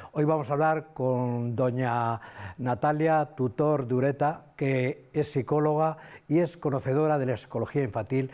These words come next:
y practicante de determinadas técnicas modernas como es el mindfulness. Hoy vamos a hablar con ella de este tema, de la comunicación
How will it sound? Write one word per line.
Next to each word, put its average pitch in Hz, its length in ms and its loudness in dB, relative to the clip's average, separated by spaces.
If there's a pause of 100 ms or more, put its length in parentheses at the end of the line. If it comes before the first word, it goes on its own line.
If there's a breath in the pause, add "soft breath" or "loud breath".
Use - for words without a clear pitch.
(180 loud breath)
y 120 60 -4
practicante 147 500 -2
de 139 80 2
determinadas 117 680 -2
técnicas 123 480 -2
modernas 120 440 -4
como 113 160 -6
es 107 80 -6
el 110 120 -6
mindfulness. 95 680 -10 (580 loud breath)
Hoy 151 100 2
vamos 151 240 2
a - 20 -4
hablar 143 180 0
con 135 140 -2
ella 143 220 2
de 131 60 0
este 123 200 -4
tema, 98 240 -4
de 101 80 -6
la 101 80 -8
comunicación 117 600 -4